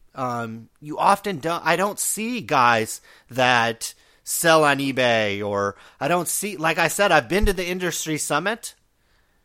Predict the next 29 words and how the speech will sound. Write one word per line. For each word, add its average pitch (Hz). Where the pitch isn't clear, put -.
and, 156
like, 151
everybody 180
was 151
staying 170
at 147
the 143
Orleans, 127
which 120
is, 117
like, 113
<laughs> -
like, 143
the 139
most 143
expensive 131
room 147
in 113
the 107
place 120
is, 107
like, 156
fifty 151
bucks. -
So, 185
I 175
mean, 175
clearly 196
standards 151